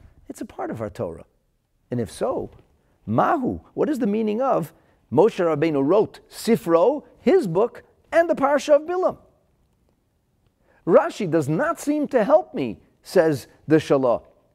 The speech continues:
"because lo zochiti lahavin divrei harav pekodesh." I could not, he said, I did not have the merit of understanding the words of the great teacher,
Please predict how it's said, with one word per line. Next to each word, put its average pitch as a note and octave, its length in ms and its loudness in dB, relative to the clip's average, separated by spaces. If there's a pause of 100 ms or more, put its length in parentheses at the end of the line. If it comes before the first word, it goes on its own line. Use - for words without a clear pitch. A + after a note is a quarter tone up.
(480)
"because A3 600 2 (1000)
lo F3+ 220 4
zochiti C#4 1000 -2
lahavin A3 720 0 (220)
divrei G#3+ 540 2 (140)
harav C#3+ 480 0 (160)
pekodesh." G2 560 -6 (200)
I A2 100 -12 (100)
could - 300 -8
not, G#2+ 260 -10
he G#2 100 -10
said, D#2+ 380 -16
I G#2+ 60 -12
did E3 260 -10
not G#3+ 160 -10
have D3 220 -10
the D#3+ 60 -8
merit D3 500 -10 (180)
of A#2+ 80 -10
understanding D3+ 760 -8 (240)
the A#2+ 100 -4
words C#3+ 400 -2 (240)
of A#2+ 120 -6
the B2+ 80 -2
great C3+ 560 -4
teacher, - 420 -12